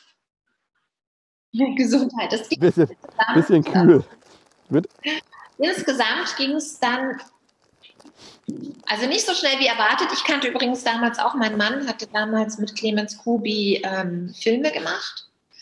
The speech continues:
Speaker 1: Das heißt, ähm, mein Mann fand es jetzt auch mit den, mit der Wirbelsäule nicht so wahnsinnig spannend, weil er ja, äh, Clemens Kubi kannte. Und der halt einfach immer davon ausgegangen ist, dass man das dann halt macht wie Clemens Kubi und dann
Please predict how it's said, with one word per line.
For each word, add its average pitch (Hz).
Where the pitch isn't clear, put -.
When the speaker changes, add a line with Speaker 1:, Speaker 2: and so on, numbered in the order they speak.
Speaker 1:
Das 202
heißt, 202
ähm, 196
mein 202
Mann 196
fand 233
es 226
jetzt -
auch 208
mit 208
den, 196
mit 202
der 185
Wirbelsäule 190
nicht 196
so 190
wahnsinnig 202
spannend, 196
weil 185
er 190
ja, 185
äh, 190
Clemens 185
Kubi 233
kannte. 185
Und 202
der 208
halt 202
einfach 208
immer 202
davon 196
ausgegangen 202
ist, 202
dass 202
man 190
das 190
dann 190
halt 190
macht 190
wie 202
Clemens 190
Kubi 240
und 220
dann 208